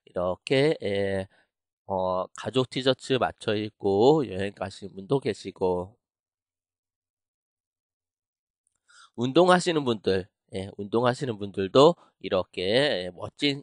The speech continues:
그림을, 예, 티셔츠에 프린트해서, 어, 입으시면은,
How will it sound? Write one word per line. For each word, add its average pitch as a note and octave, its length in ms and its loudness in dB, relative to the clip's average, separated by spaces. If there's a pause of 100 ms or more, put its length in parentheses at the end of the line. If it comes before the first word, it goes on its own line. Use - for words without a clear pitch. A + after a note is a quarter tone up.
(160)
그림을, C3+ 460 0 (240)
예, F2+ 180 -6
티셔츠에 A#2+ 500 0
프린트해서, A#2+ 1040 2 (400)
어, F2+ 280 -6
입으시면은, G#2 880 -4